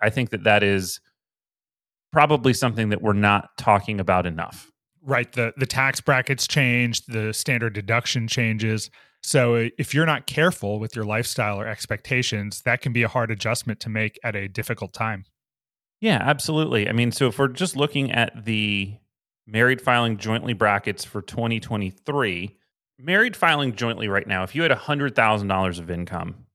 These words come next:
Speaker 1: you're in the twenty-two percent bracket. So you're, you're basically, you can go all the way up to a hundred and ninety thousand and not exceed twenty-two percent.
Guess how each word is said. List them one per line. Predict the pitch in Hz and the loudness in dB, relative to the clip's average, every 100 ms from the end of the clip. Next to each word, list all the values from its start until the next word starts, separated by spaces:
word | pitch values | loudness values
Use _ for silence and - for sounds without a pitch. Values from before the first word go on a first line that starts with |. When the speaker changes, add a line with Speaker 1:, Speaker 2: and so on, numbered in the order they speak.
| _ _ _ - | _ _ _ -4
Speaker 1:
you're | 117 120 | 0 2
in | 113 | 2
the | 110 98 90 - | 0 -2 -6 -10
twenty-two | - 117 101 101 | -4 -2 -2 -4
percent | 90 95 92 | -6 -6 -4
bracket. | - 87 - - _ _ _ _ | -4 -4 -6 -10 _ _ _ _
So | - 110 | -6 -2
you're, | 95 98 | 0 -2
you're | 98 104 | -2 -4
basically, | 92 110 - 110 98 | 2 2 0 -4 -6
you | 95 101 | -6 -6
can | 113 | -2
go | 101 | -2
all | - 110 | 4 4
the | 104 | 4
way | 101 | 2
up | 95 | 0
to | - 92 | -2 -4
a | |
hundred | - 104 92 | -4 -4 -4
and | 90 | -4
ninety | 87 90 87 | -4 -4 -4
thousand | - 87 87 85 | -4 -4 -6 -8
and | 85 | -8
not | 85 85 | -6 -8
exceed | 85 - 87 87 - _ _ _ _ _ _ _ _ _ | -8 -8 -8 -10 -14 _ _ _ _ _ _ _ _ _
twenty-two | 139 107 90 90 | 2 2 0 -6
percent. | 92 - - | -8 -6 -6